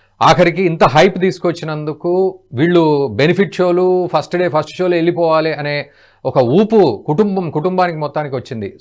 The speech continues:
So అందరి తప్పు అని అనడం ఏ విధంగా అర్థం చేసుకోవాలి?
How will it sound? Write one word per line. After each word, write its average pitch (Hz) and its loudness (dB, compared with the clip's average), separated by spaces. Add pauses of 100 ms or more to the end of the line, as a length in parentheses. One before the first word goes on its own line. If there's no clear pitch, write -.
So 175 0 (680)
అందరి 208 2
తప్పు 196 -2 (400)
అని 170 -6
అనడం 165 -2 (400)
ఏ 135 0
విధంగా 185 4
అర్థం 135 -2
చేసుకోవాలి? 95 -4